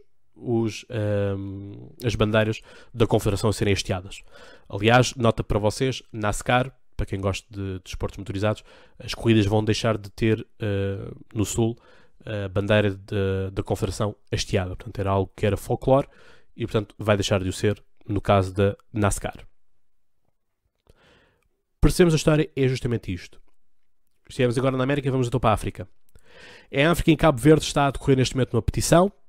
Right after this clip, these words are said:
já alguns também pediram a minha opinião sobre isso e já fiz também a questão de,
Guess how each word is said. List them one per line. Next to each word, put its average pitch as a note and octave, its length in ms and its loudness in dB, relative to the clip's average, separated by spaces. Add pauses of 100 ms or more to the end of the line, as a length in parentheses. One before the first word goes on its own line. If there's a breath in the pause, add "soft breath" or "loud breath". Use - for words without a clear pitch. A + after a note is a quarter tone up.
(800)
já A2 160 8
alguns A2 360 6
também A#2 360 -2
pediram A#2+ 380 4
a - 20 6
minha A#2 160 4
opinião A2 320 4
sobre G#2+ 320 6
isso - 300 0 (260)
e G2 480 -6 (160)
já G#2 240 4
fiz - 180 -2
também G2 400 -4 (500 soft breath)
a - 40 -20
questão G2+ 340 0
de, F#2 480 -2